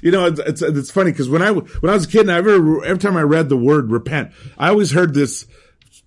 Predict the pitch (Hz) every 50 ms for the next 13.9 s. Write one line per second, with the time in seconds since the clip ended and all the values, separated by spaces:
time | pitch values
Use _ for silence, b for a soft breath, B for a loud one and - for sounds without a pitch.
0 | _ _ _ - 135 135 127 101 95 92 90 _ _ _ _ - 101 - 98 98
1 | - - - 110 - - - 156 151 147 151 139 123 107 98 110 127 135 131 -
2 | - 120 104 - 120 110 107 107 - - 117 98 b b b 147 196 - - -
3 | 220 254 294 277 247 220 226 208 - - - _ - 139 208 - - - 254 269
4 | 285 240 214 - - - 123 139 139 139 135 139 135 b b b b b b b
5 | b b b b b _ 156 165 175 190 220 269 285 440 359 262 247 233 156 202
6 | 180 156 156 151 156 185 196 170 - - - - - _ _ b b b b b
7 | b _ 147 151 156 165 - 160 151 - 208 196 151 - - - - - 202 196
8 | 202 196 175 156 160 156 147 147 143 151 151 120 101 151 156 160 156 147 139 135
9 | 127 123 117 - 143 131 110 101 - b b - 262 269 156 - - - 143 208
10 | 233 - - 220 269 277 277 226 262 269 - - 151 147 143 135 139 135 b b
11 | b b b b b b b - 170 190 170 185 208 214 208 185 202 196 180 170
12 | 160 151 151 170 156 123 110 - - - _ _ _ _ _ _ _ _ _ _
13 | 131 113 - 156 151 143 135 156 180 202 208 165 151 123 104 92 90